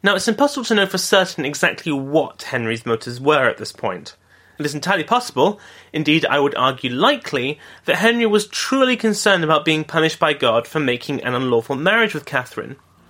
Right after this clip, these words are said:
His motives may not have been quite so pure as that, as it is undeniable that other factors, Charles the Fifth and Anne Boleyn chiefly,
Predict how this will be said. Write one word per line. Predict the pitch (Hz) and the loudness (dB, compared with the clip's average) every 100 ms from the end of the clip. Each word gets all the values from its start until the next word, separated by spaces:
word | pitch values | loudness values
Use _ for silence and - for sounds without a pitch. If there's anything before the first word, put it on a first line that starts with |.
| _ _ | _ _
His | 180 214 | -2 2
motives | 233 233 202 | 2 2 0
may | 190 180 | 2 2
not | 175 | 2
have | |
been | 170 160 | -2 -2
quite | - - 370 381 | -8 0 0 2
so | - - 131 | 0 2 0
pure | 123 147 120 | 0 2 2
as | 113 - | 2 0
that, | 107 113 - - - - - | 0 0 -6 -14 -20 -20 -4
as | 147 160 | -2 -2
it | 160 | 0
is | 160 151 | 0 2
undeniable | 165 156 147 151 180 202 123 120 | 2 2 0 2 4 2 0 -4
that | 120 | 0
other | 165 175 180 | 0 0 0
factors, | 131 110 - 143 160 - | 0 -2 0 0 0 -4
Charles | - 143 123 | -4 -2 -2
the | 131 | -4
Fifth | 135 143 | -2 -2
and | - | -2
Anne | 123 123 | -2 0
Boleyn | 127 120 | 0 0
chiefly, | 117 - 233 - 110 135 | -2 -2 -2 -2 -6 -6